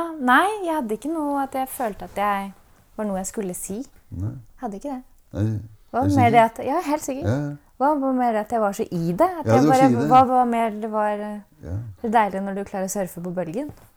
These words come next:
Speaker 2: Ja, ikke sant?
Speaker 1: Mm.
Speaker 2: Så den, eh, jeg stoppet vinden, for å si det sånn. Bølgene ble,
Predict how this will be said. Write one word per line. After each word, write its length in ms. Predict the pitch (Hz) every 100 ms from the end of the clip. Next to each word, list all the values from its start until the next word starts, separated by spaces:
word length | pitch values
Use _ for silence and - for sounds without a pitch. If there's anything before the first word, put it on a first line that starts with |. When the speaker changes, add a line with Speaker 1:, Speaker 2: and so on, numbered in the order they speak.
| -
Speaker 2:
Ja, 160 | 90 104
ikke 140 | 123 110
sant? 260 | 135 117
Speaker 1:
Mm. 320 | 220 214 220 262 _ _ -
Speaker 2:
Så 160 | 104
den, 240 | 104 107 110
eh, 1200 | 104 104 104 98 92 71 76 76 78 104 _ 78
jeg 140 | 101
stoppet 320 | 95 98 90
vinden, 260 | 85 80 101
for 120 | 113
å 40 | 107
si 120 | 110
det 100 | 104
sånn. 180 | 131 135
Bølgene 380 | 110 95 90 95
ble, 160 | 92